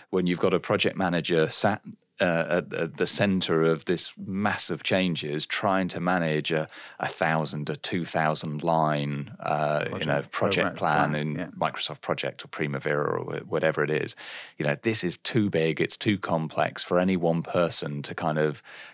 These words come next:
Speaker 1: keep all those plates spinning and, and,
Speaker 2: Mm.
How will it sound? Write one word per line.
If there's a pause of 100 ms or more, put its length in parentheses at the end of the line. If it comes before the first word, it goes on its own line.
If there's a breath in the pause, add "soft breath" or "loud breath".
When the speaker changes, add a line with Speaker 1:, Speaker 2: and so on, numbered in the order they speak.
(120)
Speaker 1:
keep
all
those
plates
spinning
and,
and,
Speaker 2:
Mm.